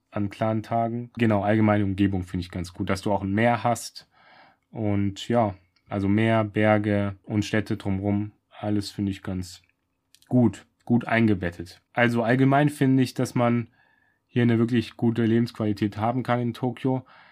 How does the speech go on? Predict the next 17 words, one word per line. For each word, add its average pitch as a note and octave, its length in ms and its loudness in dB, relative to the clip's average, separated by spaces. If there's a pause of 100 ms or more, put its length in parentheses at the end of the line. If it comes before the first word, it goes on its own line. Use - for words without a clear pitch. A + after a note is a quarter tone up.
(140)
Ich - 140 -8
habe A#2 100 -2
mir A#2+ 80 2
auch G#2+ 100 2
so A#2 120 -2
ein G#2 80 0
paar - 200 -4
Rankings A2+ 680 0
angeschaut. A2+ 460 -2
Es G2+ 120 -6
gibt - 140 -2
ja A#2+ 80 0
so, G#2+ 100 0 (320)
so, G#2+ 320 -2 (420)
ähm, G2 520 2
Rankings G#2+ 640 2
mit G#2 260 0